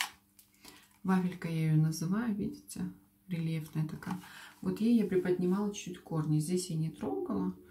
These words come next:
здесь сзади. Первые пару дней объём бывает шикарный, потом, конечно, по мере того, как у вас волос уже не такой свежий, он чуть садится. У меня, по-моему, уже четыре дня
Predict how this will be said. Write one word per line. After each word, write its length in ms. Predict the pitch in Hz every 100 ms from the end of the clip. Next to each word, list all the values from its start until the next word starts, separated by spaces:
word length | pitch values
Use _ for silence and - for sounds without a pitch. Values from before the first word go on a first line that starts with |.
| - - - -
здесь 220 | 190 190
сзади. 340 | 175 160 - - - - - - - - - -
Первые 680 | 208 208 196 190 185 185 185 - -
пару 240 | 185 180
дней 180 | 170 180
объём 320 | 170 165 175 165
бывает 280 | 160 165 -
шикарный, 440 | - 233 262 214
потом, 300 | 180 165 202
конечно, 400 | 185 180 196 170
по 100 | 175
мере 260 | 170 180 160
того, 200 | 165 160
как 200 | 165 165
у 40 |
вас 200 | 170 170
волос 280 | 165 165 156
уже 160 | 156 160
не 140 | 160
такой 240 | 156 156 160
свежий, 380 | - - -
он 100 | 160
чуть 180 | 156 -
садится. 360 | - - - -
У 40 | 180
меня, 140 | 196
по-моему, 440 | - 180 190 180
уже 240 | 156 175 180 - - _ _ _ _ _ _ _
четыре 400 | - - 190 185
дня 160 | 160